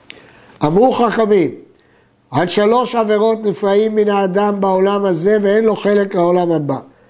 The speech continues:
עבודה זרה וגילוי עריות ושפיכות דמים. ולשון הרע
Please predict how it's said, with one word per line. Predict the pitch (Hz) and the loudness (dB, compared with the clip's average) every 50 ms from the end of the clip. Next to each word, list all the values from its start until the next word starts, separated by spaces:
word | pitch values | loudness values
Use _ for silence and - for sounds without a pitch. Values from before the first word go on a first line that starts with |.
| _ _ _ _ _ _ _ _ _ _ - | _ _ _ _ _ _ _ _ _ _ -4
עבודה | 139 135 143 165 165 165 190 202 202 | -2 0 0 2 2 2 2 0 0
זרה | 185 175 180 170 170 175 190 202 220 226 208 185 175 | 0 0 0 0 2 2 2 0 0 -2 -4 -6 -4
וגילוי | 160 147 147 160 175 190 208 214 214 | -4 -2 0 0 2 2 2 2 2
עריות | 202 190 185 170 165 165 170 180 196 226 233 220 - - | 2 2 2 2 2 2 2 2 0 -2 -4 -6 -8 -6
ושפיכות | 180 165 - - - 175 160 - 202 214 220 190 | -6 -6 -4 -4 -4 -4 -2 0 0 0 0 0
דמים. | 165 170 170 165 165 151 131 117 - - - _ _ _ _ _ _ _ _ - 113 | 0 -2 0 0 0 -2 -2 -4 -8 -12 -20 _ _ _ _ _ _ _ _ -12 -6
ולשון | 113 127 127 131 131 131 120 - - 196 214 233 226 214 202 | -4 -2 0 0 0 0 0 0 0 2 2 2 2 2 2
הרע | 190 175 165 160 175 202 220 233 254 277 285 294 | 0 0 0 0 0 2 2 4 4 2 2 0